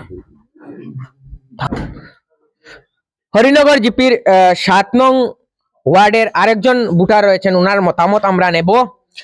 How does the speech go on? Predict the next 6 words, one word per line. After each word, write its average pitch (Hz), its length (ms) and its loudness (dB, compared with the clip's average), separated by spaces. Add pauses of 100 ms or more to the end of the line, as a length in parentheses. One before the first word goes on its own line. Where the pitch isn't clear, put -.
(240)
তো 160 120 -2
কেন 247 260 2
এবার 233 320 2 (140)
ওনারা 202 300 2
নির্বাচিত 214 480 0
করলেন 214 320 -2